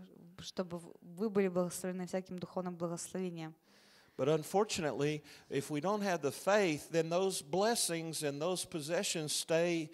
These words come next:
Speaker 2: stored in heaven and never get into the earthly realm.
Speaker 1: Но если у нас нет веры, то эти все благословения так и будут, э, там закрытыми на небесах.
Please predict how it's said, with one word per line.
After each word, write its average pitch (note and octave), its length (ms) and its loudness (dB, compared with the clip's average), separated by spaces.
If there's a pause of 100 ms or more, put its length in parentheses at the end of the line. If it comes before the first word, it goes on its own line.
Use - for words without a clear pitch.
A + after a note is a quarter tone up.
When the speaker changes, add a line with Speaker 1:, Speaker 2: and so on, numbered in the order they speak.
(160)
Speaker 2:
stored E3 640 8
in C#3+ 120 2
heaven C#3+ 420 2
and A#2+ 160 -2
never D3 300 2
get C#3 280 0
into C#3 320 -2
the C#3 160 0
earthly C#3+ 440 0
realm. F2+ 420 -2
Speaker 1:
Но F#3+ 240 -4
если G3 580 -2
у F#3 60 -6
нас G3 240 -6
нет G#3 220 -10
веры, G#3 240 0
то F3+ 340 0
эти F3+ 240 -4
все - 220 -4
благословения F#3 540 -4
так F3+ 180 -2
и F#3 40 -4
будут, F3 460 -8
э, E3 180 -4
там E3+ 280 -2
закрытыми E3+ 840 -6
на E3+ 80 -8
небесах. E3 580 -4